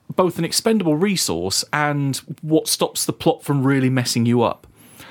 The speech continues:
That you can spend a survival point to, say, there's an app for that on your phone, or, oh, here's a key for the door that we're trying to get through.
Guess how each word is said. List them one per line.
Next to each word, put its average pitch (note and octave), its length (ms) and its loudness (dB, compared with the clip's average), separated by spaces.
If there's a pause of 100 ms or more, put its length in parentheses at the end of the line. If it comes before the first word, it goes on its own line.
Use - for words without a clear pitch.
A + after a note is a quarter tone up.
(360)
That - 260 0
you D3 140 2
can C#3+ 180 0
spend F#3+ 340 0
a E3+ 40 -2
survival C#3+ 420 2
point F#2 400 -4
to, G2 560 0 (200)
say, D#2 320 -6 (180)
there's A2+ 180 -2
an A2+ 80 0
app F3+ 220 -4
for G#2 60 -12
that F#2 200 -6 (140)
on G#2 100 -4
your G2 80 -4
phone, G2+ 340 0
or, F#2+ 300 2 (260)
oh, C4 140 4
here's G#2 180 0
a A2 40 -8
key G3+ 180 -4
for - 80 -8
the G2+ 80 -4
door D3+ 220 2
that D2+ 80 -6
we're E2 120 -6
trying E2 220 -2
to - 60 -16
get E2 200 -4
through. - 200 -10